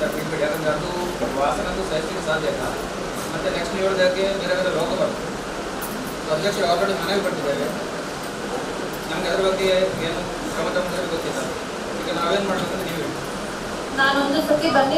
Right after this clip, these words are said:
Speaker 2: ನೋಡ್ತೇನೆ sir. ಇವಾಗ next ಒಂದು ವಾರದಲ್ಲಿ ಪ್ರತಿಯೊಂದು area, ಬೆಳ್ಮ ಪ್ರತಿಯೊಂದು ಏರಿಯಾಗೆ ಮಧ್ಯಾಹ್ನ ನಂತರ ನಾನು ಹೋಗಿ ಭೇಟಿ ಮಾಡಿ ಎಲ್ಲಿ ಸಮಸ್ಯೆ ಇದೆ ನೋಡಿ ಅದಕ್ಕೆ ನಾನು ಏನ್ ಮಾಡ್ಬೇಕು, ನನ್ನ ಕೈಯಲ್ಲಿ ಏನಾಗ್ತದೆ ಅದಷ್ಟು ನಾನು ಮಾಡಿಕೊಡ್ತೇನೆ.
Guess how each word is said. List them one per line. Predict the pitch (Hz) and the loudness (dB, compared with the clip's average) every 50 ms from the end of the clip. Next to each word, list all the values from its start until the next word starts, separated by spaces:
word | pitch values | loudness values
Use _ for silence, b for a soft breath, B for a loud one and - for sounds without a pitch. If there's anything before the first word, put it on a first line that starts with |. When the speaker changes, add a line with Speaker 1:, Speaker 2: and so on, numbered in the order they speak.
| 311 311 | 8 8
Speaker 2:
ನೋಡ್ತೇನೆ | 339 349 - 285 - 220 214 - - | 8 8 8 4 2 2 2 0 0
sir. | 214 208 208 - - - - - - - - - - | 0 0 0 -2 -4 -8 -8 -8 -6 -6 -6 -4 2
ಇವಾಗ | 262 277 294 294 302 302 294 285 | 6 6 8 8 8 6 6 4
next | 294 294 - - 403 392 349 339 | 2 2 2 6 8 8 8 8
ಒಂದು | 339 330 - 285 | 8 6 8 8
ವಾರದಲ್ಲಿ | 294 320 311 - - - - 285 269 277 294 302 - - - - - - - - | 8 8 8 8 6 4 2 2 2 2 2 2 0 0 -2 -4 -6 -4 -2 0
ಪ್ರತಿಯೊಂದು | 285 294 285 - 403 415 392 359 359 349 349 349 339 294 285 | 0 0 4 8 8 10 10 10 8 6 2 2 4 4 6
area, | 277 262 254 240 247 | 6 6 6 6 8
ಬೆಳ್ಮ | 254 262 294 302 302 320 311 302 | 6 6 8 8 6 6 6 4
ಪ್ರತಿಯೊಂದು | 277 269 277 359 359 349 339 330 330 294 285 277 | 2 2 6 8 8 8 8 6 4 2 4 4
ಏರಿಯಾಗೆ | 269 269 277 269 277 320 349 320 262 | 4 4 4 2 2 2 2 2 2
ಮಧ್ಯಾಹ್ನ | 262 262 269 277 277 294 285 285 | 2 2 2 2 4 4 4 2
ನಂತರ | 269 262 - 269 269 | 2 0 2 2 4
ನಾನು | 269 262 254 254 | 4 4 2 2
ಹೋಗಿ | 254 247 254 247 247 | 0 0 0 2 2
ಭೇಟಿ | 269 285 285 - 320 294 254 | 4 4 4 4 4 2 2
ಮಾಡಿ | 262 247 247 254 262 247 247 | 2 2 2 2 2 2 2
ಎಲ್ಲಿ | 247 269 294 320 - | 2 2 0 0 0
ಸಮಸ್ಯೆ | 285 262 262 262 262 254 254 247 | 0 2 0 0 2 2 4 6
ಇದೆ | 247 247 247 262 | 8 8 8 8
ನೋಡಿ | 262 262 262 294 359 440 - - - - - - - - 247 | 6 6 6 6 4 4 2 2 -2 -4 -6 -6 -2 0 0
ಅದಕ್ಕೆ | 254 285 294 294 302 302 294 | 2 4 2 4 4 2 2
ನಾನು | 285 277 269 269 277 | 2 2 2 4 4
ಏನ್ | 311 339 359 349 | 4 4 6 6
ಮಾಡ್ಬೇಕು, | 302 294 262 269 277 294 | 6 6 4 4 4 6
ನನ್ನ | 302 381 427 415 | 6 8 8 8
ಕೈಯಲ್ಲಿ | 403 392 370 349 349 330 330 | 8 6 6 4 4 4 2
ಏನಾಗ್ತದೆ | 330 330 330 320 - 311 330 285 294 | 4 4 2 2 2 2 2 2 2
ಅದಷ್ಟು | 311 302 285 - 370 427 480 - | 2 2 0 2 2 2 4 4
ನಾನು | 285 269 262 254 | 2 2 2 2
ಮಾಡಿಕೊಡ್ತೇನೆ. | 247 247 254 - 285 - - - 165 160 143 | 2 2 2 2 0 0 2 2 2 2 2